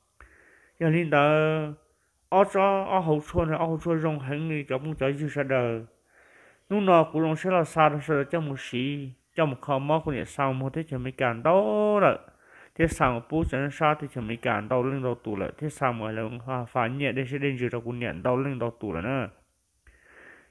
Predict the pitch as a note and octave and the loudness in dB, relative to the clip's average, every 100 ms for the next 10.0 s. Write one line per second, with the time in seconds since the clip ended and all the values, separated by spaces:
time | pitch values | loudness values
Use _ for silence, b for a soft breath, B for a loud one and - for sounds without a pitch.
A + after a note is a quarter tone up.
0 | - G3+ F#3+ G3+ - G3 D#3+ D#3 D3 C#3+ | 4 6 6 0 0 0 2 2 2 2
1 | F3 E3+ D#3+ D3 C#3 C#3 C#3 _ _ _ | 2 2 0 0 -2 -4 -10 _ _ _
2 | _ _ _ D3 C3 B2+ A#2+ C3 D#3 D3 | _ _ _ 6 6 6 0 4 4 6
3 | D#3+ D#3+ D#3 C3+ D3+ A2+ G2 - - - | 4 4 2 2 2 0 -6 -16 -20 -20
4 | - - F#3+ E3 B2 C#3+ E3+ E3 C#3 C3+ | -10 4 6 6 2 0 0 2 2 2
5 | A2+ A2+ A2+ C3+ C3+ D3 C#3 - D3+ C#3+ | 0 -2 0 -2 0 -4 -6 -8 -8 -10
6 | - _ _ _ _ _ _ _ - G#3 | -14 _ _ _ _ _ _ _ 4 6
7 | G#3 D#3+ D3+ E3+ E3+ F3 G3 F#3 D#3 D3+ | 6 4 4 4 4 4 4 4 4 4
8 | D3+ D#3 E3 D#3 D3 C3+ D3 D3 B2+ B2+ | 2 0 0 2 2 0 -2 -4 -2 -2
9 | G#2+ F#3+ G#3 G#3 F#3+ F3 F3 F#3 E3 C#3 | -2 -4 -4 -4 2 2 0 0 2 0